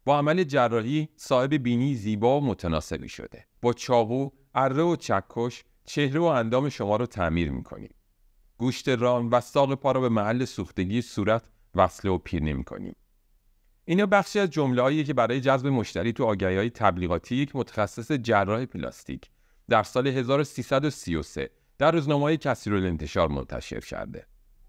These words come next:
تاریخچهٔ جراحی پلاستیک در ایران برمیگرده به سال هزار و سیصد و شونزده، یعنی زمانی که دکتر سیروس اوسانلو،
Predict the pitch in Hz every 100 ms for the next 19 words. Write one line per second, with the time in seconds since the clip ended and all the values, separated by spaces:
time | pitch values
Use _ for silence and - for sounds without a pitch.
0 | _ _ - _ _ _ _ - 120 120
1 | 139 131 117 123 117 120 131 131 120 117
2 | - 113 123 107 110 120 123 - _ -
3 | 143 151 147 139 127 120 135 131 117 101
4 | 113 110 90 90 87 - - 65 - -
5 | - _ - - - _ 110 117 123 117
6 | 113 117 123 107 95 127 - _ _ _
7 | - 127 147 151 120 - 92 85 87